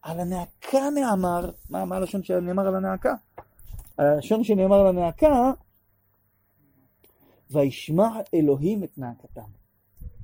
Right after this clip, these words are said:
ותעל שוועתם, וישמע אלוהים את נאקתם." אותם בני ישראל במצרים. היו המצרים מכים אותם, והם צועקים, "אה!" בקות ייסורים, הם צועקים מהכאב.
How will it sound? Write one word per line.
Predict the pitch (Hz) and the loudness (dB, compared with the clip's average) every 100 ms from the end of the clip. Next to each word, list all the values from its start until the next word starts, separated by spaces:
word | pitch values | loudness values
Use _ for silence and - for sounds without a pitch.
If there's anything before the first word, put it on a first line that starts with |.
| - - - - _ | -20 -20 -20 -20 _
ותעל | 127 143 - 240 254 226 | -6 -4 4 6 8 4
שוועתם, | - 214 165 147 147 160 147 208 330 269 - - - - | 6 4 4 2 2 6 6 6 4 -6 -16 -20 -16 -4
וישמע | 139 - 165 196 | -4 -2 -6 -4
אלוהים | 156 139 196 | -4 -4 -6
את | 165 | -8
נאקתם." | 135 117 - - 113 - - | -10 -10 -12 -12 -16 -14 -8
אותם | 151 247 | -4 -2
בני | 214 | -2
ישראל | 208 208 196 | -2 -2 -2
במצרים. | 180 156 160 123 - - _ _ | -4 -6 -8 -4 -4 -6 _ _
היו | 165 220 | 4 4
המצרים | 208 208 226 | 4 0 0
מכים | 214 - 196 | 0 2 2
אותם, | 160 156 202 - | 4 4 2 0
והם | 180 | -2
צועקים, | 208 254 | 0 2
"אה!" | 605 - 659 659 679 659 679 679 679 539 - | 2 4 4 2 2 0 -2 -4 -2 -2 -2
בקות | - 285 - | 0 0 0
ייסורים, | 220 - 226 349 539 381 220 143 _ _ - | -4 -4 4 8 8 6 2 -4 _ _ -16
הם | |
צועקים | - 214 - 403 359 | -2 -2 2 0 2
מהכאב. | 302 320 359 427 302 147 | 2 2 2 0 -2 -6